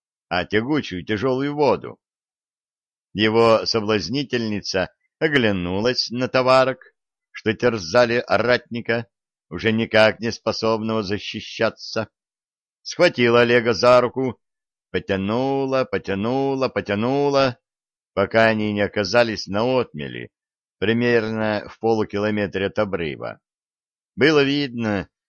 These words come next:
как там ошалело бегают дружинники, перетаптывается на месте лошадка, с которой текут струи воды. «Какой ты горячий,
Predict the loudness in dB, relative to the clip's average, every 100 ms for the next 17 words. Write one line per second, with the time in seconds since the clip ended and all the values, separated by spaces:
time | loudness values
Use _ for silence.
0 | _ -6 -6 4 4 6 0 -8 -10 -12
1 | -6 -2 0 0 -2 0 0 0 -6 -6
2 | -10 -8 -4 -2 -2 -6 -6 -8 -10 _
3 | _ _ _ _ _ _ -4 -4 4 6
4 | 6 2 0 0 2 0 0 -2 -4 -4
5 | -2 -2 -2 -2 -2 -2 _ -8 -8 -10
6 | _ _ _ _ -6 -2 0 0 -2 -6
7 | -6 -6 -6 -4 -2 -2 -2 -2 -4 -10
8 | -12 _ _ _ _ _ _ _ _ _
9 | _ _ _ _ _ -8 -6 0 0 0
10 | -6 -10 -12 -4 -4 -2 -2 0 -4 -8
11 | -12 -12 -12